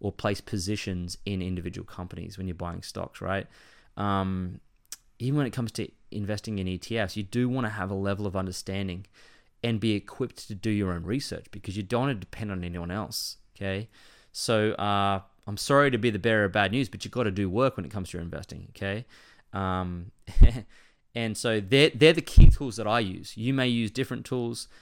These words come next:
Um, I saw someone on Twitter the other day, they spend, like, a hundred thousand a year on tools. I'm like, "What the heck?" Like, that, that, you shouldn't be, <laughs> it's not like that. You, like, a thousand bucks a year or thereabouts should be enough, but, you know, um, it, it's,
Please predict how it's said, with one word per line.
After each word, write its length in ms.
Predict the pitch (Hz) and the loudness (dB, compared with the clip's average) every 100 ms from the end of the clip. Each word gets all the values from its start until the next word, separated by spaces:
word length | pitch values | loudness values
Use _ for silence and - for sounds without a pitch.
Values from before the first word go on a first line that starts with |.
| - - - | -20 -18 -6
Um, 360 | 101 95 95 - | -2 -2 -2 -4
I 60 | |
saw 180 | 104 180 | -6 -4
someone 240 | - 214 | -4 -4
on 80 | 190 | -4
Twitter 240 | 110 135 135 | -4 -2 -2
the 60 | |
other 120 | 104 | -2
day, 140 | 104 104 | -2 -2
they 160 | 95 | -4
spend, 280 | 98 - 104 | -6 -8 -8
like, 140 | 101 95 | -8 -10
a 40 | |
hundred 340 | - 104 104 | -10 -8 -8
thousand 260 | 92 95 92 | -8 -6 -6
a 40 | |
year 160 | 90 95 | -6 -6
on 120 | 87 | -8
tools. 360 | - - 98 120 | -10 -10 -10 -10
I'm 100 | 90 | -10
like, 140 | 85 | -12
"What 100 | - | -14
the 80 | - | -14
heck?" 300 | - 110 - - - - - - | -14 -14 -16 -20 -20 -20 -20 -18
Like, 260 | - 101 - | -6 -6 -4
that, 240 | 107 - | -8 -4
that, 200 | 110 110 | -6 -4
you 100 | 117 | -6
shouldn't 280 | 110 143 123 | -2 -2 -2
be, 180 | 104 - 110 - | -6 -8 8 10
<laughs> 180 | - - | 10 6
it's 260 | - - | -18 -10
not 140 | 147 107 | -6 0
like 180 | 123 | -2
that. 220 | - 87 - | 0 -6 -4
You, 160 | 147 - - - | -6 -6 -20 -12
like, 160 | - 127 | -4 -4
a 40 | |
thousand 360 | 131 160 156 147 | 0 6 6 6
bucks 200 | 135 - | 0 -2
a 60 | 107 | -4
year 300 | 113 120 113 | -2 0 0
or 180 | 107 | 0
thereabouts 380 | 87 110 107 104 | 0 2 2 0
should 160 | - 104 | -2 -6
be 80 | 101 | -4
enough, 360 | 95 113 - - | -4 -4 -6 -6
but, 200 | 98 - - - - _ | -6 -6 -18 -20 -20 _
you 80 | 107 | -4
know, 200 | 107 113 | -2 -2
um, 520 | 98 98 95 95 95 - _ _ - _ | -2 -2 -2 -6 -10 -16 _ _ -20 _
it, 120 | 120 | -4
it's, 380 | 131 113 - - | -2 -4 -6 -10